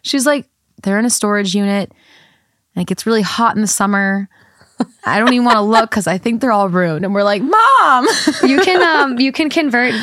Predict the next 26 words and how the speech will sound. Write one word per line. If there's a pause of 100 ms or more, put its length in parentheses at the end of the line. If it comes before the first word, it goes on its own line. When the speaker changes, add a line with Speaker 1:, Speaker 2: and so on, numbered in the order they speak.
Speaker 2:
V
H
S
to (380)
digital
now.
My
dad's
Speaker 1:
But
not
if
it's
Speaker 2:
trying
to
Speaker 1:
like,
Speaker 2:
do
that.
Speaker 1:
what
if
they,
like,
the
tapes
are,
like,
melted?